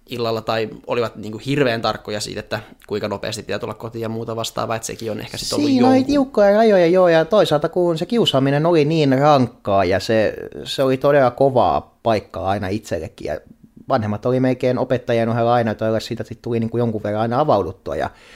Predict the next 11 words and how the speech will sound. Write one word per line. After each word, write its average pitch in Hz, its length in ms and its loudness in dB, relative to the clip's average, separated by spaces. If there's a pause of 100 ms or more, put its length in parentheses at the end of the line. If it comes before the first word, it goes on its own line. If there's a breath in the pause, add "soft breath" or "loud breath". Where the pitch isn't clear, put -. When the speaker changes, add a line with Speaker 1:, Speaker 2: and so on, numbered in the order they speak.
(360 loud breath)
Speaker 2:
kerrottua 120 420 2
just 104 180 -2
siitä, 107 220 -2
että - 140 -8
kuinka 107 260 -6
pahalta 110 380 -2
se 98 100 -8
tuntuu 101 340 -8
ja 90 40 -8
kuinka 98 260 -8
hirveätä 98 560 -6